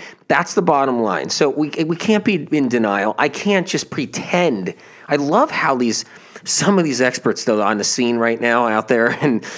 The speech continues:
doing their thing or selling their books or whatever, I love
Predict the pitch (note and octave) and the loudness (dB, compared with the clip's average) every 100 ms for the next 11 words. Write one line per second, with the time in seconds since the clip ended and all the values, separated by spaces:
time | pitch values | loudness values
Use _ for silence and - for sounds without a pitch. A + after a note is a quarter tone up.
0 | - - C#3 C3 B2+ B2+ C3 B2 A#2 A2 | -14 0 2 4 2 2 2 2 2 2
1 | B2 A#2+ G#2+ A2 B2+ A#2 A#2+ C3 C3+ C3+ | 2 2 0 -2 0 0 2 -2 -2 0
2 | D3+ D#3+ D#3 G#2+ E2+ - | 2 4 2 0 -4 -8